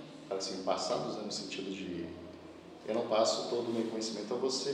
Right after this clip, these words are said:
se você não tiver determinadas características que valorizem o próprio, a sabedoria, valorizem o próprio conhecimento. E tem também o lado que é,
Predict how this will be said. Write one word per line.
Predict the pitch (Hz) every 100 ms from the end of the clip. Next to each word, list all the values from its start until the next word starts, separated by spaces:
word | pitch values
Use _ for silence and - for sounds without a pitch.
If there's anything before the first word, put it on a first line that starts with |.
| 170
se | - 160
você | 165 139 139
não | 139
tiver | 139 117 120
determinadas | 117 113 117 104 - - - -
características | 113 110 110 110 104 107 107 -
que | 135 - 120 123 - - - - - - - - -
valorizem | 113 113 113 - -
o | -
próprio, | 104 104
a | -
sabedoria, | - 104 - -
valorizem | 98 92 92 -
o |
próprio | 92 92
conhecimento. | 98 - - - - - - - - - - - - - - -
E | 123
tem | - 123 123 -
também | 123 104 98 110
o | 95
lado | 107 127 - - - - - - - - - - - - - - - - - - - - - - - - - - - -
que | - 101 95
é, | 98 101 104 104 104 104 101 95 90 -